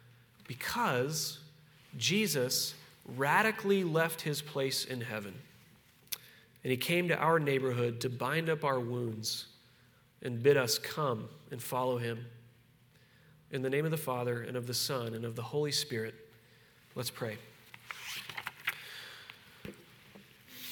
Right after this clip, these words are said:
O Lord our God, we give you thanks for your great and amazing love for us, that while we were weak,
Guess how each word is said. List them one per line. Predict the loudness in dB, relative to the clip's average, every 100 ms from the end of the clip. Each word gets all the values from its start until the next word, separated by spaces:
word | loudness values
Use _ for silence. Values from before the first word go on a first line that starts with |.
| -2
O | 8
Lord | 12 12
our | 12
God, | 12 12 12
we | 8
give | 6 6
you | 4
thanks | 6 8 8 6
for | 2 4
your | 4 2
great | 2 6 6 6
and | 0
amazing | 2 2 2 0 0
love | 0 0 0
for | -4 -4
us, | -4 -2 -2 -2 -6 -12 -20 -20 -20 -20 -20 -20 -10 -4
that | 6
while | 10 10
we | 10 10
were | 10 10
weak, | 8 10 10 8 2